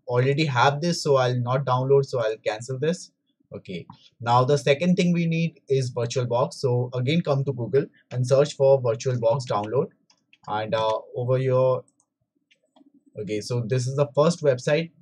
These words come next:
uh, virtualbox dot org. This is the official website. So just open it, and o-, from here you can select your operating system. Like if you are doing this in Windows,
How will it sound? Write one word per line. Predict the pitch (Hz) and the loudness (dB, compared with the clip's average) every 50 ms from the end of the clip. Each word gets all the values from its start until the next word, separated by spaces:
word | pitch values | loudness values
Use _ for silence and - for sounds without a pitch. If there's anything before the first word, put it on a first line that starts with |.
| _ _ - | _ _ -12
uh, | 117 117 117 110 | -8 -6 -6 -6
virtualbox | 95 123 123 123 123 139 147 143 139 131 123 123 131 127 131 131 - - | -2 -2 -2 0 0 2 0 0 0 -2 -4 -4 -4 -4 -4 -4 -4 -2
dot | 131 123 127 123 - - | -2 -2 -2 -2 -4 -4
org. | 107 107 113 123 135 - | -2 0 0 -2 -2 -4
This | 123 120 127 123 | -6 -6 -6 -4
is | 120 | -2
the | 127 | -2
official | 117 107 - 120 120 131 135 123 123 | -2 -2 -2 -6 -6 -4 -4 -4 -4
website. | - - - - - 107 123 170 185 - _ _ _ _ _ - | -6 -6 -6 -6 -4 -4 -2 -4 -4 -10 _ _ _ _ _ -10
So | - 120 110 | -8 -8 -4
just | 104 123 127 123 - - - _ - | -4 -4 -6 -6 -8 -14 -18 _ -8
open | 123 120 120 147 147 156 | -6 -4 -2 -2 -2 -2
it, | 175 190 - _ _ _ _ _ _ _ _ _ _ _ _ _ _ _ _ _ _ _ _ _ - | -2 -4 -6 _ _ _ _ _ _ _ _ _ _ _ _ _ _ _ _ _ _ _ _ _ -6
and | 110 120 120 120 | -4 -4 -2 -2
o-, | 120 - 139 139 139 135 139 - | -2 0 2 2 2 0 -2 -4
from | - 139 139 139 147 143 | -2 0 2 2 2 2
here | 143 147 147 147 143 147 143 143 | 2 4 6 6 6 6 4 0
you | 135 127 | -4 -2
can | 147 139 139 | 0 0 0
select | 135 - 139 135 135 139 - - | 0 0 2 2 2 2 0 -2
your | 147 147 143 139 139 - - | 2 4 6 6 4 4 2
operating | 123 117 117 127 127 123 135 127 | -2 -2 -2 0 -2 -2 -2 -4
system. | 123 - 135 123 - - 135 131 | -4 -6 -8 -6 -4 -4 -4 -2
Like | 123 120 117 120 - | 0 0 0 -2 -2
if | - - 120 - | -6 -8 -4 -2
you | 131 127 | 0 0
are | 123 120 | 0 0
doing | 123 123 120 120 120 117 | -2 -4 -6 -6 -6 -6
this | 120 117 120 - _ _ _ _ - | -6 -8 -8 -10 _ _ _ _ -16
in | 110 110 107 107 107 - - 110 | -12 -12 -10 -10 -12 -12 -12 -6
Windows, | 117 127 131 135 135 143 139 139 139 139 127 127 - | -2 -2 -2 2 4 4 6 6 6 4 0 -2 -8